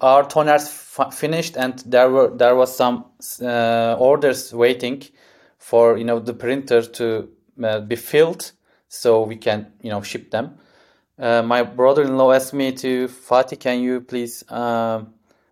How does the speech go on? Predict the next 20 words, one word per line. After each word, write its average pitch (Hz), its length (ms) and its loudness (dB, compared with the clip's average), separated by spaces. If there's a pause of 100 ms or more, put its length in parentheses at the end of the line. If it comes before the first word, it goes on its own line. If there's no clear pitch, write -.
order 131 260 0
some 117 480 -4 (380)
toner 156 360 0
because 123 220 0
we 120 240 -6
need 123 300 -6
toners. 127 520 -6 (440)
We 113 420 -8 (180)
run 110 220 -4
out 113 180 2
of 110 140 0
toners." 117 320 -2
So, 117 400 -2 (380)
"Okay, 160 420 2 (160)
I 135 140 4
will 139 180 2
do," 131 320 -4 (220)
uh, 113 180 -2
I 117 80 2
said. 123 480 0